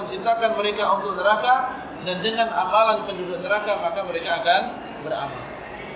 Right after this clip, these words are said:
Allah subhanahu wa taala mengetahui siapa mereka dan apa yang akan mereka lakukan di dunia. Dan Allah mengatakan, "Wallahu khalaqakum wa ma ta'malun."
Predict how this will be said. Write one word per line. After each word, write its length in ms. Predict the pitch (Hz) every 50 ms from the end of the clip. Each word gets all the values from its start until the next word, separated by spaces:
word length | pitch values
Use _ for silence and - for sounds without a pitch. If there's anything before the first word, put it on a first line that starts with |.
| - - - - - - -
Allah 260 | 156 165 - 220 214 214
subhanahu 280 | - 180 180 170 170
wa 40 | 190
taala 160 | 185 185 185
mengetahui 480 | 180 175 165 160 - 202 208 226 240 233
siapa 320 | - 220 220 226 220 214 202 -
mereka 320 | 185 202 202 - 233 233
dan 160 | - - -
apa 260 | - 190 214 - 226 226 220
yang 240 | 202 190 170 - 170
akan 120 | 196 208 196
mereka 320 | 180 175 170 180 190 208 233 226 - - - - - - - - - - 180
lakukan 520 | 180 180 180 185 180 180 185 185 196 220 - - - - - - - - 180
di 80 | 190 185
dunia. 720 | 185 180 175 170 165 160 160 156 156 151 151 151 151 147 151 - - - - - 151 156
Dan 120 | 160 165 165
Allah 200 | - - - 233 226
mengatakan, 580 | 220 196 180 - 175 170 170 180 190 208 226 233 254 - - - - - 139 139 - - - - - - - - 180
"Wallahu 640 | 190 190 185 185 190 202 214 214 202 190 185 185 180
khalaqakum 680 | 180 180 180 175 175 185 214 214 - 214 226 247 254 262 262 254 - - -
wa 160 | 196 214 214
ma 160 | 202 202 196 - -
ta'malun." 520 | 180 170 170 165 160 156 151 156 143 123